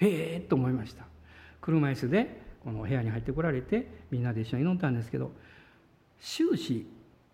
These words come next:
泣いていらっしゃいました。ずっと涙流してました。私は耳元で大きな声で言ったんです。「あの、お母さんよかったですね」って、「イエス様を信じることができてよかったですね」って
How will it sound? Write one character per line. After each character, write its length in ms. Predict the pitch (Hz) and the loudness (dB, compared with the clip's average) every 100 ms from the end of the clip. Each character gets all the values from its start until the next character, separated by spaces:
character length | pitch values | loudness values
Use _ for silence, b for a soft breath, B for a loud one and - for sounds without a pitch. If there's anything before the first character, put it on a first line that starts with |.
| - | -6
泣 200 | 131 131 | 0 0
い 20 | |
て 100 | 117 | 0
い 20 | 113 | -2
ら 80 | 101 | -2
っ 20 | |
し 120 | - | -4
ゃ 60 | 98 | -8
い 40 | |
ま 100 | 98 | -8
し 80 | - | -14
た。 80 | - _ _ _ _ _ - | -20 _ _ _ _ _ -6
ず 360 | 165 247 381 427 | -2 0 0 -2
っ 40 | - | 0
と 80 | 285 | 4
涙 300 | 220 190 120 | 4 4 2
流 60 | 110 110 | 0 -2
し 60 | - | -6
て 80 | - | -14
ま 100 | - | -16
し 100 | - - _ _ _ _ _ b b b b b b | -20 -20 _ _ _ _ _ b b b b b b
た。 80 | 190 | 4
私 240 | 202 202 | 4 6
は 220 | 185 165 156 | 4 4 6
耳 180 | 196 | 6
元 200 | 202 190 | 6 4
で 60 | 190 | 4
大 140 | 196 | 4
き 80 | 202 | 4
な 80 | 196 | 4
声 100 | 165 | 4
で 80 | 180 | 4
言 80 | - | 2
っ 20 | |
た 120 | 185 | 2
ん 80 | 131 | 2
で 80 | 113 | -2
す。 100 | - - - - b b b b _ _ | -10 -20 -20 -20 b b b b _ _
「あ 160 | 131 117 | -4 0
の、 140 | 117 | 0
お 40 | 120 | 0
母 160 | 135 | -2
さ 120 | 131 | 2
ん 20 | 147 | 2
よ 100 | 180 | 2
か 120 | 247 | -2
っ 40 | - | -2
た 120 | 233 | -2
で 120 | 226 | 0
す 100 | 240 | 2
ね」 160 | 254 285 | 4 2
っ 40 | |
て、 180 | - 151 | 4 4
「イ 80 | 131 | 4
エ 60 | |
ス 100 | 120 | 0
様 220 | - 120 117 | 0 0 0
を 60 | |
信 180 | 113 160 | 2 2
じ 60 | 165 | 4
る 120 | 175 | 2
こ 100 | 170 | 0
と 80 | 165 | 0
が 100 | 151 | 0
で 100 | 170 | 0
き 80 | 180 | 0
て 60 | |
よ 120 | 170 220 | -4 -4
か 80 | |
っ 40 | 262 | -8
た 140 | 240 | -8
で 80 | 220 | -10
す 160 | - 247 | -2 2
ね」 240 | 269 | 2
っ 20 | |
て 60 | 277 | 0